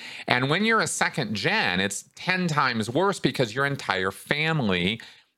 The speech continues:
is usually part of the problem. And that is definitely the case with Masterson and his circle.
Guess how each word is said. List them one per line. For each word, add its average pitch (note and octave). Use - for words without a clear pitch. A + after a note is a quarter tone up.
is C#3+
usually A#2+
part F#2+
of F#2+
the G#2
problem. D3
And G#2
that G#2+
is A#2
definitely A2+
the F2+
case E2
with G#2
Masterson E2
and E2+
his E3
circle. F#2